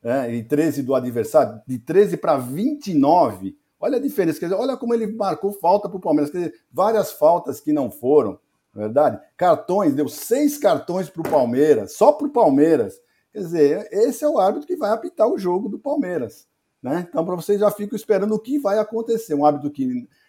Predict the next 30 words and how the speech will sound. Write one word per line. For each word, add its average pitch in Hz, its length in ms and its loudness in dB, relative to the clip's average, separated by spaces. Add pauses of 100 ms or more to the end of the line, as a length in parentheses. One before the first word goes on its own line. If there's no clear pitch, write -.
que 131 100 -4
deu 214 200 10
cartão 180 340 2
pro 139 220 2
Endrick 131 460 -2
numa 147 260 2
falta - 340 0
que 131 140 -4
não 233 200 4
foi, 190 240 2
que 175 100 -2
ele 139 100 -2
sofreu, 202 680 0 (160)
seis 254 360 2
cartões, 180 600 0
deu 151 340 -2
várias 208 420 2
faltas, 156 560 2 (120)
toda 190 240 4
hora 165 180 4
ele 147 60 -8
tá 156 120 2
dando 147 280 0
falta 147 420 0 (320)
do 147 160 -2
Palmeiras, 143 640 2
né? 165 260 -6 (340)
Então, 214 300 -2
meu, 139 200 -2
é, 147 120 -2